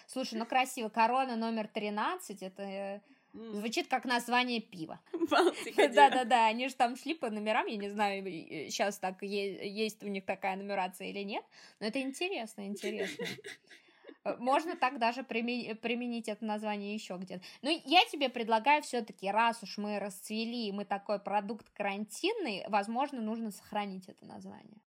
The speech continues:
Speaker 2: Посмотрим, да, как будет складываться, потому что, знаешь, смотрю в будущее, ничего, конечно, хорошего не вижу. Могу всё-таки с позиции своих лет сказать. Ты знаешь, я тут на днях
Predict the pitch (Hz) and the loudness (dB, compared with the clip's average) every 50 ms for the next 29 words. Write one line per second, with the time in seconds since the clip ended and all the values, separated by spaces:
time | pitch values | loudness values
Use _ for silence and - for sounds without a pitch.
0 | _ - 466 - - 453 415 349 - 285 277 269 269 262 262 220 220 202 220 - | _ -10 -8 -4 -2 0 0 2 2 2 2 4 4 2 2 0 -8 -8 -8 -10
1 | 254 247 - - 262 269 311 392 392 311 233 220 - - 202 185 - - 202 202 | -8 -10 -6 -2 2 2 4 4 2 2 0 -2 -4 -6 -10 -12 -8 -6 -4 -4
2 | 208 214 214 214 - - 190 208 233 247 254 247 226 220 - - - 220 214 214 | -4 -6 -8 -10 -10 -10 -8 -8 -8 -8 -6 -6 -6 -6 -6 -8 -8 -8 -10 -10
3 | - 269 269 277 240 247 349 359 330 254 220 - - 214 208 202 220 240 - - | -10 -8 -8 -8 -6 -4 -4 -4 -4 -4 -6 -8 -8 -8 -8 -10 -10 -12 -14 -12
4 | 294 294 392 - - - - - - - - - - - 208 208 208 202 - - | -10 -10 -10 -12 -12 -12 -12 -12 -12 -12 -14 -14 -10 -8 -8 -8 -8 -8 -10 -10
5 | 190 202 220 233 254 339 427 339 247 233 247 262 285 262 285 269 - 220 185 - | -10 -10 -10 -8 -6 -4 -4 -4 -2 0 0 2 2 2 0 -2 -4 -8 -10 -10
6 | - 180 - - 202 202 202 220 190 - - 185 190 - 196 202 208 - 269 311 | -12 -12 -8 -6 -6 -6 -6 -6 -8 -8 -8 -8 -6 -6 -8 -8 -6 -6 -6 -6
7 | 427 - - - 185 190 185 175 170 - 202 196 240 269 427 415 - - 190 180 | -6 -6 -8 -10 -8 -8 -8 -10 -10 -8 -8 -6 -4 -4 -6 -6 -6 -8 -8 -8
8 | 208 196 - 214 208 202 240 294 349 | -8 -8 -8 -10 -12 -8 -8 -8 -8